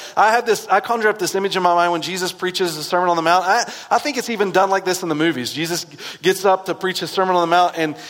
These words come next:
and, like, he's orating this eloquent speech in front of all these people as he stands there. And,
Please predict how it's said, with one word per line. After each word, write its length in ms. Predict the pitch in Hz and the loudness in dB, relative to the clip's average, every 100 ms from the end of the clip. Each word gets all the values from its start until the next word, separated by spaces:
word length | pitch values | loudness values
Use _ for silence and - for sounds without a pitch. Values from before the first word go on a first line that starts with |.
| - | -6
and, 120 | 165 | 2
like, 160 | 170 170 | 2 0
he's 400 | 185 - 147 - | -6 -8 -12 0
orating 540 | 185 196 185 170 160 | 2 4 2 0 -4
this 180 | 147 - | -6 -2
eloquent 360 | 175 185 185 147 | 0 0 -2 -6
speech 320 | - 175 170 | -8 -8 -6
in 60 | 160 | -2
front 140 | 165 | 0
of 60 | 165 | 4
all 180 | 196 | 2
these 200 | 196 185 | 2 -2
people 260 | - 180 165 | -6 -6 -4
as 80 | 143 | -4
he 120 | 160 | -6
stands 580 | - - 175 175 165 139 | -6 -2 0 0 -4 0
there. 180 | 143 | 0
And, 120 | 135 | 0